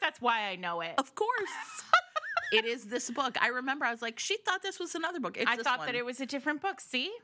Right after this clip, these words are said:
Speaker 2: It's all in this one, Sarah.
Speaker 1: These are his giant testicles.
Speaker 2: <laughs>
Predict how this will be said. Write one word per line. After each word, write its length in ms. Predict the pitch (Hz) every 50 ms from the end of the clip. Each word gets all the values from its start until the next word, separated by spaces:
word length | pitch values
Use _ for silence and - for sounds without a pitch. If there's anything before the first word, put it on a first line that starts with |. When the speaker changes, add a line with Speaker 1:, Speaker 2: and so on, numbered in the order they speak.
| - -
Speaker 2:
It's 160 | 143 143 -
all 200 | 190 160 156 190
in 100 | 202 220
this 160 | 180 160 -
one, 160 | - - - 165
Sarah. 260 | - - - - 170 - _ _ _ _
Speaker 1:
These 320 | - 190 190 220 220 202
are 120 | 220 208 202
his 320 | 208 214 254 294 277 233
giant 340 | - - 175 160 156 151 156
testicles. 540 | - - 151 147 - - - - 160 160 165 160
Speaker 2:
<laughs> 100 | 240